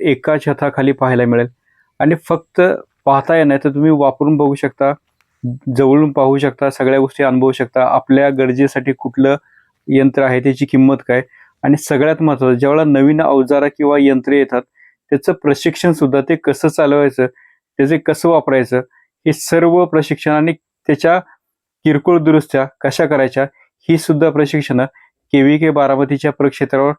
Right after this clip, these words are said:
दिली जातात. त्यामुळे तुम्ही आवर्जून वेळ काढून एकदा केव्हीके बारामतीला भेट द्याच, तर तुम्हाला नक्की कळेल की केव्हीके बारामतीचं संशोधन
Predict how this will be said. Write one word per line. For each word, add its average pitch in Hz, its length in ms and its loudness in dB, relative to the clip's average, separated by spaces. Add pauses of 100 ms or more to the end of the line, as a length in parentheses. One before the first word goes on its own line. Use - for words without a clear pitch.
(280)
दिली 139 320 2
जातात. 127 280 0 (440)
त्यामुळे 160 320 2
तुम्ही 175 240 2 (680)
आवर्जून 147 520 2 (520)
वेळ 147 280 2
काढून 143 340 -2 (400)
एकदा 143 260 2
केव्हीके 151 440 0
बारामतीला 143 540 0
भेट 135 280 -2
द्याच, 139 380 -2 (560)
तर 160 160 2
तुम्हाला 160 300 0
नक्की 156 300 -2
कळेल 131 220 0 (400)
की 147 80 0
केव्हीके 147 480 0
बारामतीचं 143 500 -2
संशोधन 139 500 0